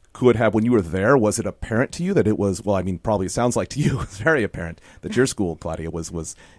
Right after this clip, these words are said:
exceptionally white. Uh, did it feel to you like, like an affirmative action program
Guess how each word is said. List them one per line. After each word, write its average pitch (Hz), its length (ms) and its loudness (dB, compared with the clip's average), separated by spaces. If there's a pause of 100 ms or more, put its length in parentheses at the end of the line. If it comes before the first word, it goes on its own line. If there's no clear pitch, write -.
exceptionally 90 540 -2
white. 76 240 -10 (400)
Uh, 131 180 6
did 156 140 8
it 127 120 2
feel 170 240 2
to - 140 -6
you 131 140 2
like, 101 300 0
like 90 180 -6 (1000)
an 113 140 2
affirmative 131 440 4
action 107 320 0
program 107 520 0